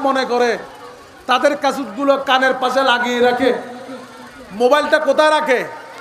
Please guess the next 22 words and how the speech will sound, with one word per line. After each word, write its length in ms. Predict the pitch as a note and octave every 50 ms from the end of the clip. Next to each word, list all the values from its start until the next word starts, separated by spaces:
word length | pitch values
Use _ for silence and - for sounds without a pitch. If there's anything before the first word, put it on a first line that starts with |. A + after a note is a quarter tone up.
| - - - - - - - - - - -
কানের 320 | - B3 C4+ C#4 D4 D4 D4
পাশে। 340 | D4 D#4+ E4+ - - C4 C#4 - - - - - - - - - - - - - - - -
"বাবা 280 | - B3+ C#4 C4+ C4+ C#4
গো, 200 | C4+ D4 C#4+ C#4+
মা 240 | C#4 C4+ C4 C4 C4
গো, 200 | B3+ C#4 C#4 C4+ C#4
খালা 220 | - C4 C4+ C4+ C4
গো" 140 | A#3 B3 B3
বলে 220 | B3 B3 B3 B3
বলে 300 | B3 B3 B3 C4 D4+ E4+ - - - - - - - C#4+ D#4 E4+ - - - - - - - - - - - - - - - - -
ওই 160 | A3+ B3 B3+
দেশি 300 | A#3+ C4 C4 - - C4+
ভাষায় 320 | C4+ C#4 B3+ - C4+ B3+ A#3+
ওয়াজ 260 | A#3+ C4 C4+ - - -
করে। 340 | C#4 B3+ B3 A#3+ A3 - - - - - - - - - - - - - - - -
আবার 380 | G#3+ A#3+ C4 C4+ C4+ C4 B3 A3+ - - - - - - - - - - - - - - -
এদিকে 320 | A#3+ A#3+ C4+ C#4+ C#4+ C#4+ C#4
বলে, 400 | C4+ C#4 C4+ C4+ C4+ C4 B3 G#3 - - - - - - - - - - - - - - - - - -
"তোমরা 280 | C4 B3+ C4+ C#4 C#4+ C#4
মাবুদের 500 | C4+ C4+ C#4 D4 F4+ F#4 F#4 F#4 E4+ E4+
কাছে 280 | D#4+ D4+ - - C#4+
যাও 380 | A#3 B3+ B3 A#3+ A3 G3 E3+